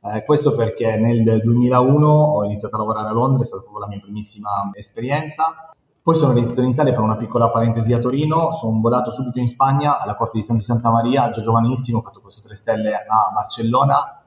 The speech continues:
dove ho imparato tantissimo, veramente, ho imparato proprio che cosa sia un tre stelle. Dopodiché la mia passione per il vino era già evidente,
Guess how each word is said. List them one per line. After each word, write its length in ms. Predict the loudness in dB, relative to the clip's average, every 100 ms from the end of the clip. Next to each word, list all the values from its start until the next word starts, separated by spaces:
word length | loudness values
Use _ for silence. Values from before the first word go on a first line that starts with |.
| _
dove 220 | -10 -10
ho 20 |
imparato 340 | -4 -4 -4 -8
tantissimo, 540 | -16 -12 -12 -12 -12
veramente, 480 | -12 -12 -10 -12 -10
ho 40 |
imparato 480 | -10 -10 -8 -8 -8
proprio 220 | -12 -16 -16
che 80 | -10
cosa 200 | -10 -8
sia 220 | -10 -12
un 140 | -12
tre 160 | -16 -14
stelle. 680 | -10 -4 -2 -2 -6 -12 -20 _ _ _ -2
Dopodiché 640 | 0 0 0 0 2 2
la 100 | 2
mia 120 | 0
passione 320 | 0 -2 -2
per 120 | -2 -2
il 140 | 0
vino 220 | 0 0
era 160 | -2 -6
già 240 | -4 -4
evidente, 880 | -2 -2 0 2 0 0 -2 -4